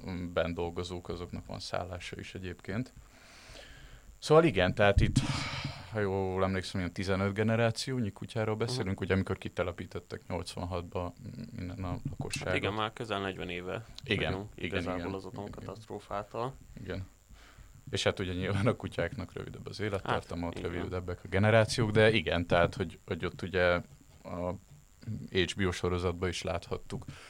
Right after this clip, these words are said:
Speaker 1: hogy miután az embereket kitelepítették, akkor a, az ott maradó állatok egy részét azt kilőtték.
Speaker 2: Igen.
Speaker 1: Hogy azok ne tudjanak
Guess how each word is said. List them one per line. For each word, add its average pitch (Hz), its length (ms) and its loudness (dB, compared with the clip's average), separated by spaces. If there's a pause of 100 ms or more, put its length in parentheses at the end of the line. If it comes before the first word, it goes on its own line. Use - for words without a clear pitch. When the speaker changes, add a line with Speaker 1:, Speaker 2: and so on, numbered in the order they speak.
(200)
Speaker 1:
hogy 95 120 -4
miután 92 280 2
az 90 100 2
embereket 85 440 2
kitelepítették, - 840 -2
akkor 92 280 -2
a, 87 320 2
az 95 160 -6
ott 85 180 -4
maradó 85 640 -2 (200)
állatok 85 560 4
egy 87 260 -4
részét 92 440 -4
azt - 360 -8 (800)
kilőtték. 95 680 -4 (340)
Speaker 2:
Igen. 110 300 -8 (580)
Speaker 1:
Hogy 87 140 0
azok 85 220 -4
ne 90 100 -2
tudjanak 87 560 -4